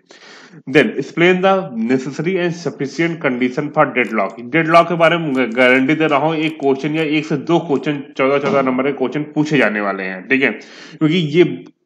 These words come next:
ओएस का सबसे important topic में से आता है। ठीक है, तो डेडलॉक के बारे में अच्छे से पढ़िए, कौन कौन से necessary condition कौन सी होती हैं, इसको detect कैसे करते हैं, ये भी same question देखो, वही है।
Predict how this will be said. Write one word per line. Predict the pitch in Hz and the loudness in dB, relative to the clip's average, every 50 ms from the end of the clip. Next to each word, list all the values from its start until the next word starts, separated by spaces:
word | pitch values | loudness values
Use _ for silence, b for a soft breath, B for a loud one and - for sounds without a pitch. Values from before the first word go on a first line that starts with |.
| - | -6
ओएस | 120 120 147 147 151 160 170 160 | -2 0 2 4 4 4 2 0
का | - - 180 | 0 -4 -6
सबसे | - - 147 127 - - - 170 165 | 0 0 -2 -2 -2 -4 -2 -2 0
important | 160 143 - 139 127 123 120 - 139 135 131 | 0 -2 -2 0 0 0 2 0 -6 -2 0
topic | 123 117 110 127 120 | 0 0 0 0 -2
में | 120 117 110 | -4 -4 -6
से | 113 117 107 | -4 -2 -2
आता | 104 101 - 101 95 | -2 -2 -4 -8 -10
है। | 92 | -10
ठीक | - - - 120 110 117 | -12 -10 -10 -6 -4 -4
है, | 104 B B B B B B _ | -4 B B B B B B _
तो | 151 147 | 0 0
डेडलॉक | 131 - 131 131 131 131 135 139 143 143 | 2 4 2 4 4 4 4 4 4 4
के | 151 | 2
बारे | 151 143 147 151 | 2 2 2 2
में | 147 | 0
अच्छे | 120 113 - 143 139 | -2 -2 -2 -2 -4
से | 139 | -2
पढ़िए, | - 143 143 151 147 | -2 -2 -2 -2 -2
कौन | 147 135 139 135 | 0 -2 -2 -2
कौन | 135 139 | -2 -4
से | 139 151 | -4 -2
necessary | 139 127 113 - 143 139 143 | -4 -4 -4 -4 -4 -4 -4
condition | 135 - 127 117 113 117 117 113 143 143 139 | -4 -4 -2 -2 0 -2 -2 -2 -4 -6 -4
कौन | 135 147 139 143 135 | -2 -2 -2 -2 -2
सी | 139 139 | -2 -2
होती | 139 143 135 135 143 139 | 0 0 0 -2 -4 -4
हैं, | 135 143 147 147 | -2 0 0 -2
इसको | 139 - - 139 | -2 -2 -4 -4
detect | 123 113 107 117 120 117 - - | -4 -4 -4 -4 -6 -6 -2 -2
कैसे | 156 135 - 156 | -2 0 0 0
करते | 139 131 139 131 131 - 147 139 | 0 0 -2 -2 -2 -2 -2 -2
हैं, | 143 | 0
ये | 139 135 135 | 2 2 4
भी | 135 143 139 | 4 2 0
same | 135 - 143 147 143 | 0 0 0 0 0
question | 127 127 113 123 113 | -2 -2 -2 -2 -2
देखो, | 110 104 110 | -2 -2 -2
वही | 113 123 131 120 | 0 0 0 0
है। | 113 107 98 | 0 -2 -4